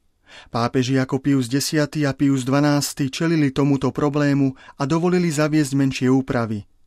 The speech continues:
Koncilový dokument Sacrosanctum Concilium, týkajúci sa vysluhovania sviatosti, chcel nadviazať na líniu týchto pápežov a,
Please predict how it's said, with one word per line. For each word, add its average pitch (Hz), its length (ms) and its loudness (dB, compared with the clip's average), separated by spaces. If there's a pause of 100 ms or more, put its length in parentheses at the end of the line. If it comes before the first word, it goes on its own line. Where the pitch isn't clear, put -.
(300)
Koncilový 131 560 0
dokument 143 480 2
Sacrosanctum 147 720 -4
Concilium, 143 800 2
týkajúci 131 640 0
sa 123 140 -2
vysluhovania 135 640 0
sviatosti, 135 720 -4
chcel 156 240 -2
nadviazať 151 560 -2
na 131 160 2
líniu 135 480 4
týchto 131 380 -2
pápežov 127 680 -2 (400)
a, 131 80 -4